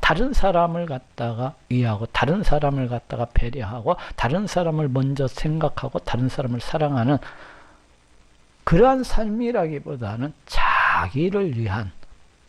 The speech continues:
어, 오직 자기를 위한 그런 삶인 것을 이렇게 볼 수가 있습니다. 그런데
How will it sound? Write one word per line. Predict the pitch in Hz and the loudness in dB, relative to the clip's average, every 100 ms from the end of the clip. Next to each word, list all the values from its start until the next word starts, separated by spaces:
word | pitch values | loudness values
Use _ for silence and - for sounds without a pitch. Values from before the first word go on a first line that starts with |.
| - _ - | -20 _ -10
어, | 113 92 110 - - - - - - - _ _ _ - - - | -8 -8 -14 -18 -20 -20 -20 -20 -20 -20 _ _ _ -20 -20 0
오직 | 196 285 285 - | 4 4 2 0
자기를 | - 175 202 208 139 | 0 0 0 -2 0
위한 | 143 - | -2 -4
그런 | - 127 120 | -6 -4 -2
삶인 | 113 - 190 202 208 196 170 | 2 4 4 0 -2 -4 -4
것을 | 127 - 110 | -4 -4 -6
이렇게 | - - - | -6 -8 2
볼 | - 123 | 4 4
수가 | - 123 | 2 -6
있습니다. | 95 92 - 107 95 104 90 - - - - | -12 -14 -16 -16 -16 -16 -18 -20 -20 -20 -4
그런데 | 180 190 262 277 | 2 6 6 4